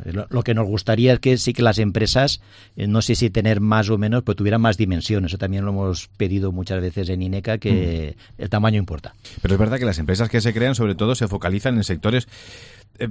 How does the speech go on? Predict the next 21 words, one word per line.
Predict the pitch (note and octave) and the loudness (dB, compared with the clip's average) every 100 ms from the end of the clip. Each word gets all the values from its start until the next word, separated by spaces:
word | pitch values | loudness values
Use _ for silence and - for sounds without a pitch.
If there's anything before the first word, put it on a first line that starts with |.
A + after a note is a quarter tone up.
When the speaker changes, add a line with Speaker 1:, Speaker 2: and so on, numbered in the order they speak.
| G#2 | -8
Speaker 2:
muy | C3+ G#2 B2 A2 A#2 | -10 -4 0 4 6
estratégicos, | B2 - - C#3 C#3 F#2+ E2+ | 4 2 0 0 0 0 0
¿no? | E2 C3+ | 0 0
El | D#3 | -2
turismo, | - G2 C3+ D3 D3+ | 0 0 2 0 0
hostelería. | C#3+ - F2+ D#2+ A2+ C#3 - - - | -4 -2 0 0 0 -2 -4 -12 -20
Speaker 1:
Sí, | - - A2+ | -8 0 0
son | - G#2 | 0 0
sectores | A#2 G2+ A2 C3 | 0 2 2 2
que | - | 2
hoy | F#2 | -2
por | F2+ F#2 | 0 0
hoy | G2+ | 2
están | A2+ - F2+ | 0 0 0
ayudando | F2+ F2+ F#2 F#2+ | 0 0 0 0
mucho | F2+ F2+ - | -2 -2 -2
a | A2+ | -2
la | G2 | -2
provincia | E2 D#2 F2+ | -4 -6 -2
de | A#2 | -2
Alicante. | E2+ F#2 F#2 F2+ | -2 -2 -4 -4